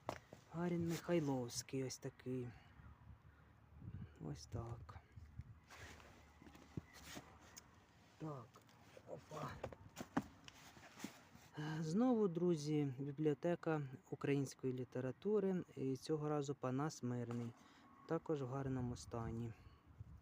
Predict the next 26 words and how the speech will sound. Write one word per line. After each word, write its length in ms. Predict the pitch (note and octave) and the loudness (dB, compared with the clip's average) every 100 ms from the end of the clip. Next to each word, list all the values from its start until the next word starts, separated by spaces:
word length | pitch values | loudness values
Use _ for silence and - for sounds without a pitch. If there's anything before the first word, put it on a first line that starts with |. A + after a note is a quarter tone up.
| - - - - | -12 -10 -10 -12
книга. 580 | - B2+ B2+ B2 C3+ B2+ - - - - - - - - - - - - D3+ | -10 -6 -4 -6 -6 -8 -8 -10 -10 -10 -12 -14 -18 -20 -18 -16 -16 -14 -4
Е, 220 | D3 C#3 C#3+ | -2 0 2
ось 160 | G3 - | 0 0
таку 280 | F3+ - | 0 6
я 140 | E3 D3+ | 8 8
знаходив, 640 | C#3+ C#3 D3+ C#3+ C#3 C3 | 4 2 4 6 4 2
е, 380 | B2+ - C3 B2+ - | -2 -2 -2 -2 0
Франка. 640 | D3 D#3+ E3 B3 C4 B3+ - - - - - - - - - - | 2 2 4 6 8 6 0 -16 -20 -20 -20 -20 -20 -20 -20 -4
У 80 | E3 | 2
мене 420 | F#3 F#3 F3+ E3+ | 4 6 4 4
є, 320 | E3 F3 E3+ D3 D3 | 6 6 6 4 2
і 100 | C#3+ | 4
я 140 | D3+ | 4
вже 180 | C#3+ C#3+ | 4 4
відправляв 600 | C#3+ - C#3 C#3+ C#3 C3+ | 2 2 2 4 4 4
людині. 540 | C3+ C3 C3+ C3+ C3+ B2 - - - - | 2 6 6 6 4 0 -6 -20 -20 -4
А 100 | C#3 | -2
тут, 260 | C#3 A3+ A#3+ | 2 4 4
подивіться, 680 | - D#3 D3 C#3+ - B2+ B2 A#2+ - - | 4 4 4 2 0 -2 -2 -4 -10 -2
Київ, 360 | G3+ G#3 G3+ | 2 6 6
видавець-, 800 | D3 B2+ C3 C3 C3 - C#3+ C3+ | 6 4 4 4 2 0 -4 0
видавництво 760 | C3 C#3 C#3 C#3+ C#3 - B2 B2+ | 4 4 4 4 2 0 0 0
Дніпро, 400 | B2 B2 - G3+ | 0 0 4 4
тисяча 440 | - E3 C3+ - | 4 2 2 0
дев'ятсот 520 | B2+ B2+ B2+ - C3 | 2 2 2 0 -2
сімдесят 580 | - C3+ C3 B2+ - B2+ | 0 0 2 0 0 -2